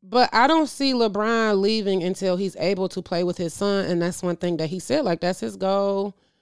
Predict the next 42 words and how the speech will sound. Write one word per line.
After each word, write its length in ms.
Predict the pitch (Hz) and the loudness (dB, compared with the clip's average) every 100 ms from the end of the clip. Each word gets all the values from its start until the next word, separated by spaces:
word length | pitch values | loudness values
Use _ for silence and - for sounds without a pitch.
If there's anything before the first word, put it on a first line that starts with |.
| _ _ _ _ _ _ _ | _ _ _ _ _ _ _
So 200 | - 180 | -8 -4
he 100 | 233 | -2
gonna 200 | 254 233 | -2 -2
be 120 | 226 | -2
there. 340 | 202 165 151 160 - _ _ _ _ _ _ | -2 -2 -2 -6 -14 _ _ _ _ _ _
He 120 | 170 185 | -12 -8
gonna 160 | 214 | -6
play 160 | 208 214 | -4 -4
with 160 | 196 | -4
Bronny. 440 | 180 185 180 175 175 170 _ - | -4 -4 -2 -4 -8 -14 _ -6
And 180 | 185 185 | -2 0
whatever 300 | 190 220 233 | 0 0 -2
team 260 | 247 240 | -2 -2
Bronny 320 | 220 233 233 | 0 -2 -2
get 160 | 220 233 | -2 -2
drafted 400 | 240 285 294 208 | 0 -2 -2 -6
to, 220 | 202 175 | -4 -4
he's 400 | 180 269 254 202 | -4 -6 -8 -8
there. 380 | 165 185 285 175 | -4 0 0 0
<laughs> 200 | 190 - | -2 0
Like, 380 | 214 185 180 - _ _ _ _ _ _ _ - | 2 4 2 -4 _ _ _ _ _ _ _ -20
so 140 | - 240 | -4 2
I 140 | 302 | 2
don't 160 | 403 302 | 2 0
even 180 | 226 208 | 0 0
know 140 | 202 | 0
what 140 | 190 | -2
the 80 | 165 | -8
future 300 | - 175 180 | -10 -8 -6
of 40 | 160 | -6
the, 180 | 160 - | -8 -10
the 140 | 190 | -8
Lakers 420 | 180 185 190 170 | -4 -4 -4 -6
look 220 | 170 208 220 | -4 -4 -4
like. 320 | 185 160 160 | -4 -4 -2
Like, 240 | 175 165 | -2 -2
they 280 | 190 202 180 | 0 0 2
<laughs> 40 | |
need 180 | 185 190 | 2 4
a 80 | 170 | 2
new 180 | 170 156 | 0 -2
coach. 640 | - 254 247 247 247 - | 2 4 6 4 -2 -14